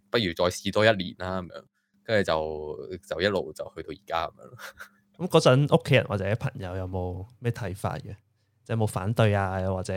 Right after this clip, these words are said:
Speaker 2: 點樣？有咩鼓勵嘅說話啊？
Speaker 1: 哇，嗰陣時，嗯，嗰陣時都有幾多，幾多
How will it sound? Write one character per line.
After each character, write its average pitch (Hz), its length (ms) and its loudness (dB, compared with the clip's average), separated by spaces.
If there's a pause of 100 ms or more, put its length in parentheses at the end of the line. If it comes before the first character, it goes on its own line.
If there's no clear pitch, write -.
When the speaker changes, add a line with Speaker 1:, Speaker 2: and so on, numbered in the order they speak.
(160)
Speaker 2:
點 113 160 -4
樣？ 110 260 2 (720)
有 113 80 0
咩 131 100 6
鼓 107 240 2
勵 113 160 6
嘅 98 100 4
說 107 120 4
話 110 140 10
啊？ 104 40 8
Speaker 1:
哇， 95 100 2
嗰 120 140 4
陣 110 80 -2 (160)
時， 104 60 -8 (400)
嗯， 95 720 -4
嗰 143 160 -2
陣 120 80 -4
時 117 120 -2
都 135 220 2
有 95 200 6
幾 92 180 2
多， 104 520 6 (1500)
幾 131 120 4
多 165 400 6